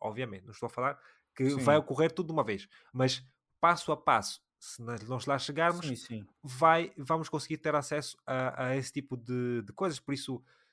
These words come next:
Speaker 1: eh, agora imagina o que é que é nós passarmos desses cinco dólares por ano, multiplicarmos, sei lá, pelo menos pa, pa, pa cinco ou seis. Estás a perceber?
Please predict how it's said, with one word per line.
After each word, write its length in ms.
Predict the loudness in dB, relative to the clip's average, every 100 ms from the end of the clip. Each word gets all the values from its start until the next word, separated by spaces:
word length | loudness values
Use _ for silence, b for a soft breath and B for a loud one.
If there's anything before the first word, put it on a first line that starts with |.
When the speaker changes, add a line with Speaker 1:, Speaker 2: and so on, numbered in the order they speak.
| b _ -8
Speaker 1:
eh, 720 | -4 -2 -4 -4 -8 -14 -20 _ _ -10
agora 220 | 0 2
imagina 360 | 4 2 0 -2
o 20 |
que 100 | -2
é 20 |
que 100 | -2
é 60 | -2
nós 200 | -2 0
passarmos 420 | 0 2 0 -2
desses 240 | -6 -6 -6
cinco 360 | -8 -8 -8
dólares 720 | 4 6 8 6 0 -4 -14 _ _ _ _ _
por 140 | 0
ano, 420 | 2 2 0 -6 -10 _ _ _ _ _ _ _
multiplicarmos, 720 | -6 -6 -4 -4 2 2 2
sei 120 | 0 4
lá, 240 | 4 2
pelo 180 | -6 -6
menos 200 | -6 -8
pa, 300 | 0 2 2
pa, 220 | 0 -4
pa 180 | -2 -6
cinco 320 | -4 -8 -4 -4
ou 20 |
seis. 480 | -4 -6 -8 -14 -20 _ b b b
Estás 180 | -10 -10
a 20 |
perceber? 340 | -6 -8 -8